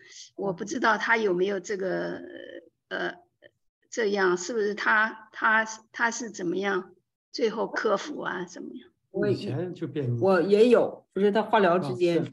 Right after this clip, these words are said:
Speaker 2: 化疗后也有，偶尔不是很经常，但是好像他给我那种叫 Pepsi 啊，那个用那个药，还有那个多喝那个，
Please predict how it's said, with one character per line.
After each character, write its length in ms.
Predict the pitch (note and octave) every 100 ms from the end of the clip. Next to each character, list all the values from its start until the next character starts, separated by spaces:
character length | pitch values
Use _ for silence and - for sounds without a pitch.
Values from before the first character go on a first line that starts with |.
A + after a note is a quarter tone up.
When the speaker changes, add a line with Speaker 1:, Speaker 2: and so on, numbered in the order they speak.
| -
Speaker 2:
化 100 | G#3
疗 140 | G3
后 340 | G3 G#3+ - - _ _ -
也 240 | G#3+ C4
有， 140 | E4+ F3
偶 260 | D#3+ G#3
尔 180 | A#3+ E3+
不 120 | F3+
是 60 | A#3+
很 200 | A#3+ E3
经 180 | G3+ G#3
常， 300 | F#3 D3+ F#3+
但 140 | C4+
是 80 | C#4
好 160 | A3 F#3+
像 160 | B3+
他 80 | B3
给 160 | B3 B3+
我 180 | G3 -
那 140 | G3
种 260 | G#3 F3 D#3
叫 180 | F3 E3
Pepsi 540 | - B3 - D3 F2
啊， 160 | - -
那 140 | E3+
个 340 | E3 D#3+ D3+ - A3
用 160 | G#3+
那 100 | G#3
个 40 | G#3+
药， 460 | A#3+ A3 F3+ G3 - _ _ _ _ -
还 80 | A#3+
有 160 | G3+
那 120 | F3+
个 120 | G3 G3
多 240 | B3 A#3+
喝 300 | A#3+ A#3 A3+
那 140 | A3+
个， 480 | G#3+ G3 F3 E3 -